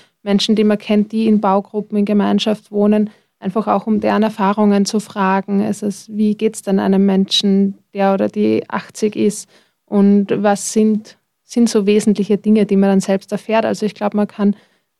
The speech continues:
ähm, durch Gespräche auch ganz viel für sich selbst dann herausfinden und reflektieren und dann auch besser abschätzen können, was man denn möchte. Es gibt andererseits auch im Angebot, auch das hatten wir, es nennt sich ein Projekt, ähm,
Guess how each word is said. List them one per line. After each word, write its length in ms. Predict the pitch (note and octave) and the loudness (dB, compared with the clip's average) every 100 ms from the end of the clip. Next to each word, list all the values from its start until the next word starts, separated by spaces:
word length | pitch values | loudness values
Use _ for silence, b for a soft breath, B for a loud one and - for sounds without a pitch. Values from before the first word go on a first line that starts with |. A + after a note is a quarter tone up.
| _ | _
ähm, 320 | A3+ G#3 G#3 G#3 | 0 2 2 2
durch 180 | A3 | -2
Gespräche 560 | - A3 - G3+ G3 A3 | -2 -4 0 -2 0 -2
auch 80 | G3+ | -2
ganz 320 | G3+ G#3 G3+ | -2 -2 -2
viel 260 | - G#3+ G3+ | -4 -2 -2
für 100 | - | -4
sich 220 | G#3+ G#3+ | -4 -4
selbst 360 | - G3+ - - | -2 -4 -6 -4
dann 120 | G3+ | -2
herausfinden 920 | G#3+ G#3 G#3+ G#3 - G#3 G3+ G#3 G#3 | -2 -2 -4 -4 -2 -2 -2 -2 -2
und 240 | G#3 G#3 | 0 -2
reflektieren 720 | G#3 F#3+ G#3+ G#3 - G3+ G3+ G3+ | -2 -6 -6 -8 -8 -2 0 2
und 180 | G3+ | 0
dann 160 | G3+ G3+ | 0 -2
auch 140 | G3+ | -2
besser 320 | - F#3+ - G#3 | -6 -10 -6 -6
abschätzen 540 | G3 - G#3+ - G#3+ | -8 -10 -10 -6 -6
können, 320 | - G#3 G3+ | -2 -2 0
was 180 | G3 F#3 | -2 -4
man 80 | G#3+ | -6
denn 180 | G3+ G3 | 0 0
möchte. 380 | G3 - - - _ _ _ _ _ _ _ _ _ _ _ _ _ _ _ _ _ _ _ | 0 -4 -14 -16 _ _ _ _ _ _ _ _ _ _ _ _ _ _ _ _ _ _ _
Es 80 | - | -10
gibt 160 | A3 G#3+ | -6 -2
andererseits 560 | F#3+ G#3 G#3+ G#3+ G#3 | 0 0 0 -2 0
auch 120 | G#3 G3+ | 0 0
im 120 | G#3 | 0
Angebot, 500 | G3 G3+ G#3+ G#3+ G#3 | 0 0 0 -2 -4
auch 140 | G3+ | -4
das 240 | - G3 - | -2 -4 -2
hatten 340 | G3+ G#3+ G#3 | -4 -2 0
wir, 180 | G#3 G#3 | 2 2
es 140 | G3+ | 0
nennt 220 | G3 G3 | 0 0
sich 320 | G3 A3 G3+ G3+ | 0 -2 -2 -4
ein 80 | |
Projekt, 540 | F#3+ G#3 G3+ G3 G3 - | -8 -2 0 0 -2 -8
ähm, 400 | G#3 G3+ G3 G3+ | -2 0 2 0